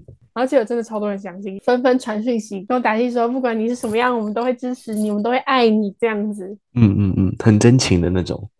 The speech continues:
Speaker 1: 没有，我就很愧疚啊，因为我不知道大家会这么相信，然后还这么真诚的对待我。
Speaker 2: 最后你怎么跟大家澄清？
Speaker 1: 我就发现都在说是开玩笑，对不起。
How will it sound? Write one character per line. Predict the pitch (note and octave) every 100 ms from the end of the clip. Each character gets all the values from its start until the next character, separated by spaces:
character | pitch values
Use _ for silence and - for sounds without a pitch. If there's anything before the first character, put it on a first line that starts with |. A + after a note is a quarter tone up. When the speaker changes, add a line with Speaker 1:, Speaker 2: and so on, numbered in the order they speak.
| _ -
Speaker 1:
没 | G4
有， | G#4+
我 | E4+
就 | A#4
很 | - C#4+
愧 | C4+ - G#4 E4+
疚 | - G#4+
啊， | F#4+ F4+ F4+
因 | G#4+
为 | C#5 C#5 G4+ G4+
我 | D#4+
不 | D#4+
知 | A#4 A4
道 | A4+ A4+
大 | A4 A4
家 | G#4+ G#4+
会 | A4 G4
这 | -
么 | E4 D#4
相 | D#4+ C#4
信， | D4 D4
然 | B3
后 | B3
还 | B3+ A3+
这 | C#4
么 | B3
真 | A#3+ B3 B3+
诚 | B3+ G#3+
的 | B3
对 | G#3 G#3+
待 | G3+ G#3+ G#3+
我。 | C4+ D4 D#4+ _
Speaker 2:
最 | - C3+
后 | B2
你 | G2+
怎 | F#2
么 | F2
跟 | F2+
大 | F2
家 |
澄 | F#2 D#2 -
清？ | - - _ -
Speaker 1:
我 | D#4
就 | F#4
发 | G4 F#4
现 | G4 D#4
都 | E4+
在 | F4 E4+
说 | E4
是 | E4+ - A4 A#4
开 | - F#4+
玩 | E4+ D#4
笑， | F#4 E4 D#4
对 | E4+ E4
不 | E4+
起。 | F4 - - C#4